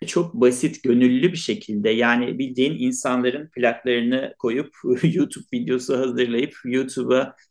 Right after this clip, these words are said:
yüklemeleri üzerinden dijital ortama aktarılmış o kadar çok külliyat var ki. Örneğin ben radyoya bazen şarkı seçerken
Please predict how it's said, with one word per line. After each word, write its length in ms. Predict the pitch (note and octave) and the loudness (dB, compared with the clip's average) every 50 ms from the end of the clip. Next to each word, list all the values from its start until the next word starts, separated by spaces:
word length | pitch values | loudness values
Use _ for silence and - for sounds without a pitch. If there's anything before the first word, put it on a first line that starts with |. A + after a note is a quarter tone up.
| _ _ _ - | _ _ _ -6
yüklemeleri 800 | B2+ B2 - - C3 B2+ B2+ B2+ B2 B2+ C3 C3+ D#3 E3 B2 B2 | -6 -4 0 2 4 6 6 6 8 8 8 6 6 4 4 2
üzerinden 760 | A#2+ A#2+ B2 A#2+ A#2+ B2 A#2+ A#2+ A#2 C3+ C#3 C#3+ C3+ A#2+ B2 | 2 4 4 4 6 6 6 6 6 6 4 4 2 0 -2
dijital 360 | A#2+ A#2 - - C3 A#2+ A#2 | -6 -8 -4 0 2 2 2
ortama 640 | A2+ A#2 A#2+ B2 B2 - B2+ A#2 A#2 A#2+ B2 B2 A#2+ | 2 2 0 0 0 -2 -2 -2 0 0 -2 -2 -4
aktarılmış 800 | A#2+ A#2+ - - - B2+ A#2+ B2 A#2+ B2+ C#3 D#3+ E3 - - - | -6 -6 -8 -6 -6 -4 -2 -2 -2 -2 -2 -4 -6 -8 -6 -6
o 80 | A#2 A2+ | -6 -2
kadar 400 | - C3 B2 C3+ C#3 D3 D#3 D#3 | 2 2 4 4 4 2 2 -2
çok 240 | - B2+ B2 - - | -2 -4 -4 -4 -4
külliyat 500 | - A#2+ A2+ A#2 A#2 A#2+ A#2+ A#2 - - | -4 -2 2 2 2 2 2 -2 -4 -4
var 200 | F3+ - E3 - | -4 -4 -4 -2
ki. 160 | - A2 A2 | -2 0 2
Örneğin 340 | A2+ A#2 A#2 B2+ B2+ B2+ B2 | 4 4 4 4 4 4 4
ben 220 | B2 B2 B2 B2 | 2 2 2 2
radyoya 400 | B2 A#2+ A#2+ A#2+ B2 B2 B2+ B2 | 2 2 2 2 2 2 2 2
bazen 340 | B2 B2 A#2+ A#2 A#2+ C3 C3 | 2 0 -2 -2 -4 -4 -6
şarkı 380 | B2+ - C3 A#2+ A#2+ A#2+ - - | -4 -4 -2 -2 -2 -2 -4 -6
seçerken 640 | - C3 C3 - C#3 B2 A#2 A#2+ - C3+ D#3 E3 | -6 -6 -4 -2 -2 -2 -2 -2 -4 -4 -4 -4